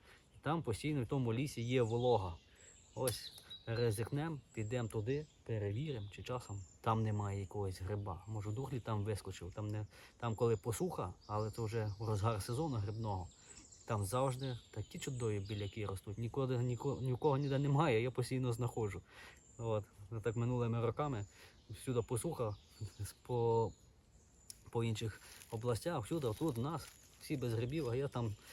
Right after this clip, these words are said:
піду і все назбираю. От. Ну, але це таке, теж ризикована справа, трохи туди далеченько йти, треба тьопати біля години часу. Ну, але всяке буває, скільки я туди не ходив,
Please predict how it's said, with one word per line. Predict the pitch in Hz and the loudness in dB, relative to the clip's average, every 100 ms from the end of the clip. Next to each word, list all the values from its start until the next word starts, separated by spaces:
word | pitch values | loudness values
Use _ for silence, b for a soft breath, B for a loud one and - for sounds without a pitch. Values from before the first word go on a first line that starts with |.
| B | B
піду | - 117 147 | -4 2 2
і | 117 | 2
все | 127 | 0
назбираю. | 120 110 107 110 104 85 95 - | 0 0 2 2 4 0 -2 -8
От. | 101 92 - B B B B - | -8 -8 -10 B B B B -4
Ну, | 202 208 | -4 -2
але | 147 143 | 0 0
це | 147 | 0
таке, | 135 - 101 - - - | -2 -2 -4 -4 -14 0
теж | 139 123 | 2 4
ризикована | 117 107 110 123 110 104 104 98 | 2 2 0 0 0 0 -2 -4
справа, | - 185 202 185 175 139 - | -2 2 4 4 2 -4 -4
трохи | 147 135 135 | -2 0 -2
туди | 127 127 113 98 - - - | 0 2 0 -2 -14 -20 0
далеченько | 123 123 123 117 104 123 | 4 4 4 0 0 -2
йти, | - 185 185 B B - | -2 -6 -6 B B -8
треба | 113 113 | -2 0
тьопати | 110 123 120 113 113 | 2 4 2 0 0
біля | 117 110 107 | 0 2 2
години | 101 107 110 110 | 2 2 0 0
часу. | 165 170 - 92 - B B B - | 0 -2 -4 -8 -10 B B B -6
Ну, | 127 196 208 - | -2 -2 -4 -10
але | 127 165 170 - - - | -8 -6 -6 -10 -20 -12
всяке | - 147 120 | -2 0 2
буває, | 117 110 101 92 | 0 2 2 0
скільки | 95 127 123 | -2 -4 -2
я | 117 | 0
туди | 123 | 0
не | 120 | 0
ходив, | 113 113 131 | 0 0 -2